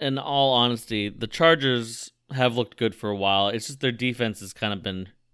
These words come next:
sh-, shoddy for a little while, but Melvin Gordon is a star. He is so talented.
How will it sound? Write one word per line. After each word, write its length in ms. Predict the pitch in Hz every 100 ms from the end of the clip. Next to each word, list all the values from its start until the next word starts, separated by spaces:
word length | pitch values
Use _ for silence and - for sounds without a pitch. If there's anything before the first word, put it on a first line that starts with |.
| _ _
sh-, 260 | - - -
shoddy 580 | - - - 131 117 107
for 160 | -
a 40 | 110
little 240 | 107 98
while, 400 | 92 92 87 87 _ _ _ _
but 80 | 113
Melvin 460 | 117 147 175 156 110
Gordon 520 | 113 120 95 76 69 _ _ _ -
is 220 | 110 90
a 40 |
star. 500 | - - 87 69 67 - - _ _ _ _ _ _
He 280 | _ 135 139
is 340 | 123 107 - - -
so 360 | - - 131
talented. 760 | 160 127 127 113 92 82 78